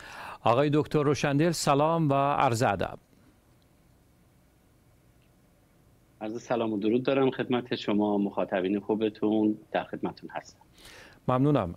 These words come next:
Speaker 1: جناب دکتر، پناهجویان و آوارگان سوری در ترکیه و عراق و لبنان دارای مشکلات ویژه‌ای هستند. چه راهکارهایی از نظر شما برای حل معضل آنان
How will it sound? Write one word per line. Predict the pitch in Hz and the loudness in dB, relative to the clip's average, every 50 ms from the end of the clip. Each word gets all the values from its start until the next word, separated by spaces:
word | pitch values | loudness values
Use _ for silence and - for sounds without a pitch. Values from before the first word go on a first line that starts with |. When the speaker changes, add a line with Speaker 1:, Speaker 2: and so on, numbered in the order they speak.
| - 165 | -10 -6
Speaker 1:
جناب | 135 139 190 240 262 220 202 | -2 0 2 2 4 4 4
دکتر، | 185 165 151 143 135 139 131 - - 139 123 | 4 4 4 2 2 2 0 0 0 0 0
پناهجویان | - - 147 156 151 131 - 165 156 170 214 247 233 | 2 2 2 2 2 2 2 2 2 4 4 4 2
و | 185 170 | 2 2
آوارگان | 202 214 - - - 170 156 147 139 147 147 139 135 117 135 151 185 208 175 | 0 0 0 0 2 2 2 4 4 2 2 2 2 0 0 -2 -2 -2 -4
سوری | - - - 151 143 165 175 | -2 0 0 2 2 2 2
در | 160 165 151 156 151 | 2 0 0 -2 -4
ترکیه | 147 - - 147 139 117 104 - - 135 139 143 | -6 -4 0 0 2 2 0 0 0 0 2 2
و | 127 120 | 2 2
عراق | 139 143 - 139 139 117 123 135 135 110 113 123 | 0 0 0 0 0 2 2 0 0 0 0 0
و | |
لبنان | 120 117 120 120 110 123 139 156 156 143 123 - - - - - - - - - | 0 2 2 2 2 2 2 2 2 0 -2 -4 -10 -18 -18 -16 -16 -18 -6 0
دارای | - 180 180 185 190 190 175 180 175 175 | 2 4 4 4 4 2 2 2 2 4
مشکلات | 170 165 156 147 135 - - 156 131 143 147 143 - | 4 2 2 2 0 -2 0 0 2 2 2 2 0
ویژه‌ای | 156 135 123 135 131 117 110 135 139 123 113 | 0 0 2 0 0 2 2 2 2 2 2
هستند. | 101 107 107 101 - - 110 85 82 - _ _ - - | 2 2 0 0 -2 -4 -4 -6 -6 -8 _ _ -20 -10
چه | - - 262 269 | -2 2 4 4
راهکارهایی | 254 240 208 180 139 - - - 170 156 147 131 117 113 135 127 123 113 101 101 - | 6 6 4 4 2 0 -2 2 4 4 4 4 4 2 2 4 4 2 2 0 2
از | - 135 143 120 127 | 2 2 4 4 2
نظر | 135 139 135 120 151 185 196 | 2 2 2 2 0 0 -2
شما | 185 - - 165 160 160 | -2 -2 0 0 2 2
برای | 147 156 139 143 151 156 | 2 2 2 2 2 2
حل | 143 120 117 156 175 180 170 175 | 2 2 2 2 4 4 4 4
معضل | 165 156 147 147 135 110 147 143 135 131 | 2 2 2 2 2 2 2 4 4 4
آنان | 127 - 123 120 113 110 107 104 98 92 | 4 2 2 2 2 2 2 0 0 -2